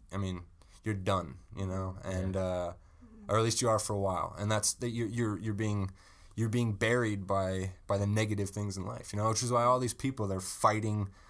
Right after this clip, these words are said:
Speaker 1: that, you know, at the, at the most important moment in their life, they're fighting that thing that will essentially bury them if they give into it or don't get what they want,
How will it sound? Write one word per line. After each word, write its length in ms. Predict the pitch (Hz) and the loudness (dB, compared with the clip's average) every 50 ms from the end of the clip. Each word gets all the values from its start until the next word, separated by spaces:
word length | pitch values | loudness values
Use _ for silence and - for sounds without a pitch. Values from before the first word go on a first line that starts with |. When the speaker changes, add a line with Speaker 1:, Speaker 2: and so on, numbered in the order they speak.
| - - - | -20 -8 -2
Speaker 1:
that, 200 | 104 104 98 82 | -2 0 0 0
you 320 | 92 107 - - 113 110 101 | -2 -4 -4 -4 -2 -2 0
know, 120 | 95 98 | 0 -2
at 100 | 92 90 | -2 -4
the, 100 | - 76 | -6 -6
at 80 | 92 - | -6 -4
the 60 | - | -2
most 180 | 101 98 - - | -2 -2 0 -2
important 420 | 98 92 - - 110 92 85 98 | -4 -4 -2 -2 -2 -2 0 0
moment 240 | 101 98 95 95 95 | 0 0 0 0 0
in 60 | 92 | -2
their 100 | 92 92 | -2 -2
life, 240 | 95 98 95 95 - | -2 -2 -2 -4 -6
they're 120 | - 85 | -6 -6
fighting 360 | - - - 95 92 95 95 | -4 -2 0 0 0 0 -2
that 140 | 90 85 76 | -4 -4 -6
thing 240 | - - 104 98 92 | -6 -4 -4 -2 -2
that 140 | 92 82 90 | -4 -4 -4
will 240 | 95 90 87 90 - | -4 -4 -4 -6 -6
essentially 460 | 90 95 - 110 110 - 104 80 76 90 | -4 -4 -2 -2 -4 -6 -6 -8 -8 -8
bury 300 | - 92 95 92 - - | -6 -4 -4 -4 -6 -8
them 180 | - 71 71 - | -10 -12 -12 -12
if 80 | - - | -12 -10
they 100 | - - | -10 -8
give 180 | - 85 82 | -8 -8 -8
into 280 | 87 80 92 - - 69 | -8 -10 -10 -10 -10 -10
it 100 | - - - | -10 -8 -6
or 140 | 98 92 | -6 -4
don't 220 | 85 104 98 71 - | -2 -2 -4 -4 -6
get 140 | - 90 - | -8 -8 -6
what 160 | 98 92 - | -6 -6 -4
they 80 | 98 95 | -4 -4
want, 380 | 90 92 110 120 104 90 82 | -2 -2 -2 -2 -2 -2 -4